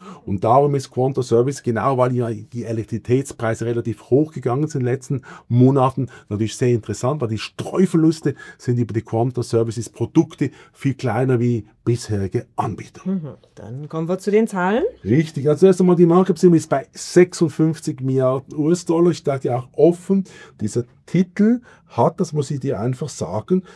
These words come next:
Speaker 1: hat natürlich nicht in dem Sinne, äh,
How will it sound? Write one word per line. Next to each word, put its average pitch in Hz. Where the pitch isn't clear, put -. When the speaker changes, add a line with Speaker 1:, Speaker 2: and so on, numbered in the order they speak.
Speaker 1:
hat -
natürlich 135
nicht 135
in 170
dem 175
Sinne, 175
äh, 123